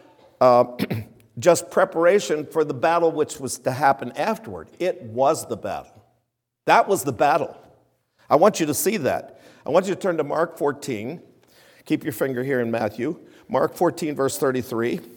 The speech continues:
<clears throat> This pictures Jesus in a way that we usually don't think of him.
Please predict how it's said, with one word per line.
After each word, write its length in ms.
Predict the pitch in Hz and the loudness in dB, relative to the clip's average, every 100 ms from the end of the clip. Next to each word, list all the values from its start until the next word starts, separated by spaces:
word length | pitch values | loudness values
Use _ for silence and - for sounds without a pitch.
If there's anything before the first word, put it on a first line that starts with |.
| - _ _ _ _ _ _ _ _ _ _ _ - - _ _ | -20 _ _ _ _ _ _ _ _ _ _ _ -20 -20 _ _
<clears throat> 80 | - 113 - - _ _ _ _ _ _ _ _ _ _ _ _ _ | -14 -12 -14 -20 _ _ _ _ _ _ _ _ _ _ _ _ _
This 240 | - 247 - | 4 4 4
pictures 520 | - 240 - 180 - | 0 0 -2 -6 -4
Jesus 380 | 196 208 160 160 | -2 -2 -2 0
in 100 | 165 | 2
a 60 | |
way 240 | 151 165 170 | 4 4 4
that 120 | 156 | 2
we 140 | 165 | 0
usually 460 | 156 160 208 220 160 | 0 0 -2 0 -2
don't 240 | 160 151 | 0 -2
think 260 | 147 160 147 | 0 -2 -2
of 120 | 151 | -4
him. 280 | 156 190 | -2 -2